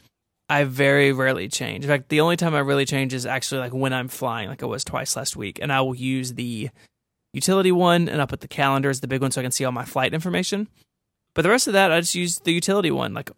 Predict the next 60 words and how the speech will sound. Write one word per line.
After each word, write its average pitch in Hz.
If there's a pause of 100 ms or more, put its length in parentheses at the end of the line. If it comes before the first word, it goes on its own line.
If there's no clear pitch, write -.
all 156
the 170
time 147
with -
two 151
complications 139
on 120
it, 90
and 98
it 87
never 135
changes. 127 (340)
I 143
think 139
Apple 131
wants 123
it 117
to 123
be 127
more 104
interactive 101
than 95
that. 85 (480)
So 170
I 170
think 151
all 156
that 156
stuff 143
is 127
good. 139
I 139
think 131
watch 131
O 131
S 127
three 131
is 131
a 127
great 127
move 147
in 139
the 131
right 139
direction. 135 (520)
What's -
really 226
interesting 156
to 151
me, 202
and 175
I 147
wanna 143
see 139
what 131
you 127
think 185
about 127
this, 120
Mike, 127